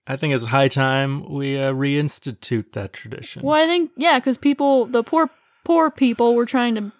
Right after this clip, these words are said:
Speaker 2: take back what was theirs. Um,
Speaker 1: Yeah.
Speaker 2: 'cause that was, like, the tradition, you know?
Speaker 1: Mm-hmm.
Speaker 2: Like, they would terrorize rich people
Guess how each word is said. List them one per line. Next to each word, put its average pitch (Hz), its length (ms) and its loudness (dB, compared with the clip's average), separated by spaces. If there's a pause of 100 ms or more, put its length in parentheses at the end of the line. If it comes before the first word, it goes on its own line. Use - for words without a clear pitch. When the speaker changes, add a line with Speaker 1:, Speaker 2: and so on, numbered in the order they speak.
Speaker 2:
take 233 260 -4
back 247 320 0
what 240 160 -2
was 214 180 -4
theirs. 247 640 0 (120)
Um, 165 80 4
Speaker 1:
Yeah. 208 160 2
Speaker 2:
'cause 240 80 -4
that 240 160 -2
was, 233 120 -4
like, 226 200 -4
the 247 80 -2
tradition, 254 580 -2
you 208 100 -8
know? 262 220 -4
Speaker 1:
Mm-hmm. 143 320 0 (180)
Speaker 2:
Like, 226 200 -2
they 220 160 0
would 214 240 -2 (260)
terrorize 220 680 -2
rich 247 260 -4
people 180 500 -6